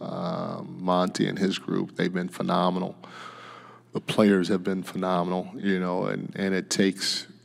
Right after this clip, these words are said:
everybody to kind of buy in and do their part to, to get it to where you're feeling pretty good about it. Um, I also feel that, um,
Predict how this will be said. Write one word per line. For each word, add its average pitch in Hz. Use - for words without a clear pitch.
everybody 95
to -
kind 92
of 87
buy 90
in 92
and 87
do 92
their 87
part 110
to, 87
to -
get 98
it 87
to 95
where 92
you're 117
feeling 110
pretty 101
good 101
about 95
it. -
Um, -
I 104
also 104
feel 101
that, 95
um, 95